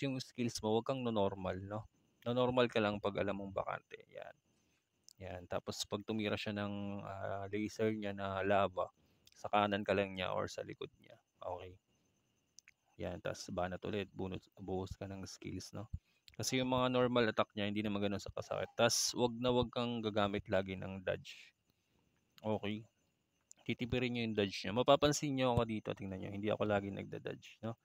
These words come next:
Da-dodge lang ako pagka naubos ko na yung skills niya palayo. Yan, okay? So, tatimingan mo din yung ga-, paggamit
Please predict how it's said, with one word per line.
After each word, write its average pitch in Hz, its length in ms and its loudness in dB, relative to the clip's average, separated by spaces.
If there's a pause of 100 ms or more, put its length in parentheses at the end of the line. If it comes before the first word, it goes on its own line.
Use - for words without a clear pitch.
(400)
Da-dodge 120 400 0
lang 127 160 2
ako 107 320 4
pagka 110 240 2
naubos 104 400 0
ko 107 80 -4
na 104 80 0
yung 104 120 -4
skills - 440 -4
niya 98 160 -4
palayo. 98 400 0 (480)
Yan, 90 320 -8
okay? 92 240 -6 (640)
So, 113 240 2
tatimingan 120 560 2
mo 113 80 0
din 107 280 -2
yung 107 120 -4
ga-, 98 160 2
paggamit 98 480 -2